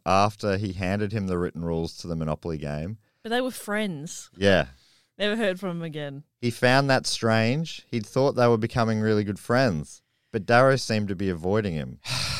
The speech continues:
Speaker 1: Then one day, Todd saw Darrow in a most unusual place, on a poster in a local bank advertising a demonstration of a great new business game called Monopoly by Charles Darrow. The sight of the poster infuriated Todd.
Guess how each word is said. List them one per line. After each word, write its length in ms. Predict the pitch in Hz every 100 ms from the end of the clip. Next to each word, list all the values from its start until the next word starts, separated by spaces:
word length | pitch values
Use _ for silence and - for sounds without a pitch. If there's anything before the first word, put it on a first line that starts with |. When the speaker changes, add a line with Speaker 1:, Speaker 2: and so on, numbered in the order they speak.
| - -
Speaker 1:
Then 240 | 143 160
one 260 | 151 143 120
day, 440 | 101 95 95 101 -
Todd 300 | - 131 135
saw 200 | - 135
Darrow 580 | 104 104 104 104 104 101 -
in 140 | 98
a 60 | 95
most 500 | 95 113 147 - -
unusual 560 | 120 117 113 107 120 101
place, 600 | - 104 85 - - - -
on 100 | 113
a 60 | 107
poster 480 | - 135 147 143
in 60 | 127
a 60 | 110
local 320 | 110 117 113
bank 420 | 92 101 95 - _
advertising 600 | 107 123 127 117 107 107
a 80 | 95
demonstration 800 | 85 110 135 131 - 92 - 95 92
of 140 | - 90
a 60 |
great 320 | 80 110 123
new 180 | 104 113
business 400 | 90 117 135 131
game 380 | - 80 78 78
called 300 | - 98 90
Monopoly 600 | 90 95 - 82 65 64 _ _ -
by 100 | 80
Charles 380 | - 101 92 80
Darrow. 500 | 85 98 87 64 65 _ _ _ _ _ _
The 80 | 107
sight 280 | - 143 165
of 60 |
the 60 | 139
poster 460 | - 113 110 110 92
infuriated 880 | 95 95 - 127 143 110 87 76 64
Todd. 340 | 76 71